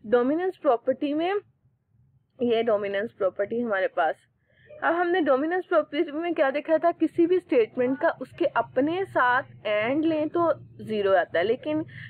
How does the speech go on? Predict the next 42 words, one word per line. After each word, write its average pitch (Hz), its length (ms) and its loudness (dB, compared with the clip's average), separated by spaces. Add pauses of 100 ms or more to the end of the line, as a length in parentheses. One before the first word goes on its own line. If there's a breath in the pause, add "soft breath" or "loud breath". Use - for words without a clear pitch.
(100)
यहाँ 269 400 0
पे 339 100 0
और 240 340 2
वाली 320 240 2
property 277 500 0
लगेगी, 247 560 -2 (840)
तो 269 60 2
यहाँ 277 280 0
पे 285 140 -2
ये 240 120 -2
वाली 233 180 0 (160)
identity 226 500 -2
वाली 202 220 4
property 196 440 -4
लगेगी। 180 500 -2 (320 loud breath)
किसी 349 260 0
भी 392 140 2
statement 285 600 -2
का 349 80 2
अपने 262 460 -2
ही 359 240 -4
साथ 247 380 0 (140)
अगर 240 200 0
हम 277 360 -6
उसका - 260 -4
और 226 360 2
लेते 220 400 0
हैं, 233 140 2
ज़ीरो 262 300 2
के, 339 200 -2
किसी 277 520 -4
भी 339 100 0
statement 240 520 -2
का 339 100 2
ज़ीरो 233 360 0
के 349 120 -2
साथ 254 240 0
जो 226 140 -4
और 220 360 2
आता 220 260 2
है, 277 120 0
वो 311 320 -2